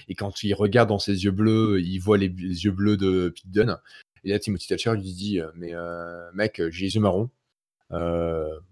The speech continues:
on s'en fout de ça, c'est pas grave, je vais montrer la semaine prochaine à quel point t'es un bel homme. Donc, euh, fais-moi confiance. » Et on a un Timothy Thatcher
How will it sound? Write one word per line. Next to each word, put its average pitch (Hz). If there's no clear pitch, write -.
on 135
s'en 135
fout 117
de -
ça, 113
c'est 110
pas 98
grave, 98
je 98
vais 98
montrer 107
la 98
semaine 104
prochaine 107
à 98
quel 110
point 127
t'es 107
un 95
bel 92
homme. 104
Donc, 95
euh, 90
fais-moi 143
confiance. » 120
Et 87
on 80
a 98
un 82
Timothy 85
Thatcher -